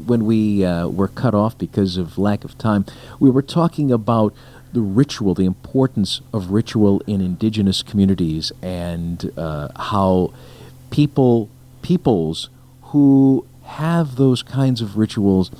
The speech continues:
tend to look upon the earth, uh, in, with a gentler vision,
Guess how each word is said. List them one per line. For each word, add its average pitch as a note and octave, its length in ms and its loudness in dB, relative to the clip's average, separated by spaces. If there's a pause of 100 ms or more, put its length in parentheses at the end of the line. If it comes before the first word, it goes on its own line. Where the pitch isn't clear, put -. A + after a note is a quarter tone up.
(440)
tend C#3 580 2 (300)
to A2+ 320 4
look A#2 320 0
upon A2+ 320 0
the G#2 220 2
earth, G2 500 -2 (380)
uh, D#2+ 220 -8 (680)
in, A2+ 200 2
with G#2+ 160 2
a G2 40 2
gentler A#2 440 0
vision, G#2 520 0